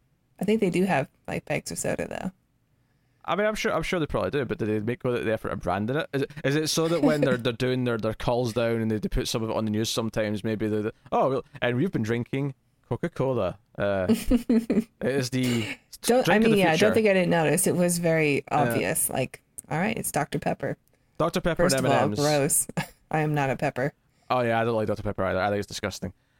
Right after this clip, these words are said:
Speaker 2: Um,
Speaker 1: It's disgusting.
Speaker 2: um, I mean, M and Ms, M and Ms are all right. I like M and Ms well enough, but
Speaker 1: I used to, but they use milk.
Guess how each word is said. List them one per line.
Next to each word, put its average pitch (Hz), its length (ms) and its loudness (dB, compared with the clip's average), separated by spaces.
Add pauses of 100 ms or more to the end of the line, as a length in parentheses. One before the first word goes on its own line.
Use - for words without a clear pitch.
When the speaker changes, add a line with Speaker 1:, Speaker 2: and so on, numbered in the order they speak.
(240)
Speaker 2:
Um, 98 380 -2
Speaker 1:
It's 95 160 -12
disgusting. - 380 -10 (520)
Speaker 2:
um, 98 440 -2 (400)
I 208 60 2
mean, 240 80 2
M 269 120 2
and 208 80 0
Ms, 131 180 -2
M 175 160 0
and 127 120 0
Ms 107 80 -2
are 101 80 2
all 90 80 0
right. 85 240 0
I 120 60 -2
like 117 140 -2
M 95 80 -4
and 95 100 -2
Ms 95 120 -4
well 95 140 -2
enough, 104 160 -6 (100)
but - 160 -6 (800)
Speaker 1:
I 226 80 4
used 214 220 0
to, 151 140 -2
but 185 200 -6 (1160)
they 175 100 -2
use 151 160 -2
milk. - 320 -14